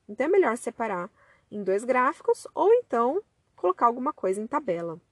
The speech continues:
Já quando uma tabela é muito complexa, né, quando ela é muito grande, muito volumosa,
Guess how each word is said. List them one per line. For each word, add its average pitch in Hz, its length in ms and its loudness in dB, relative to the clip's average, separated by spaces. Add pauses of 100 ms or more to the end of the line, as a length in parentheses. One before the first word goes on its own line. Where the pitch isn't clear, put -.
(1300)
Já 190 240 4
quando 403 200 6
uma 349 220 4
tabela 190 500 2
é 202 40 0
muito 208 340 0
complexa, 190 920 -4
né, 220 80 -10
quando 214 180 -8
ela 202 80 0
é 208 40 -2
muito 240 220 -6
grande, 202 400 -2
muito 220 280 -4
volumosa, 220 840 -2